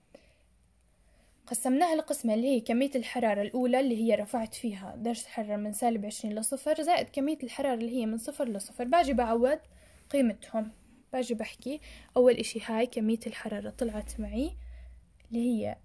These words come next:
آه، اثنين فاصلة واحد ضرب عشرة قوة خمسة زائد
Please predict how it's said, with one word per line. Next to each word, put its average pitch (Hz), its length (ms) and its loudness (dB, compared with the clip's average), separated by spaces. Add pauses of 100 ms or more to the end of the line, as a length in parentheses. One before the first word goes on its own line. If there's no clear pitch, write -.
(420)
آه، 220 200 -2
اثنين 233 360 0
فاصلة 220 420 -2
واحد 220 500 0 (1700)
ضرب 220 420 2
عشرة - 380 -6
قوة 226 180 -4
خمسة 240 520 -2 (500)
زائد 226 560 -2